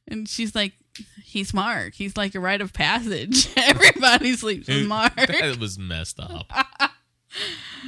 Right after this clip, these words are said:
Speaker 1: He's, he's McDirty.
Speaker 2: McDirty. <laughs> Alrighty. And then, uh,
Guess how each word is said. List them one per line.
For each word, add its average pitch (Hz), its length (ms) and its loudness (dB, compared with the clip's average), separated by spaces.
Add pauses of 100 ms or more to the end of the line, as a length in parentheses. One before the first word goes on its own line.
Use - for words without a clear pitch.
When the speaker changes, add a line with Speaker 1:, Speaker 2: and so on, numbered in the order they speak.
(160)
Speaker 1:
He's, 226 320 -8 (500)
he's 208 200 -10
McDirty. 180 680 -10
Speaker 2:
McDirty. 85 720 -6 (560)
<laughs> - 600 -14
Alrighty. 98 680 0
And 117 160 -4
then, 135 260 0
uh, 117 520 0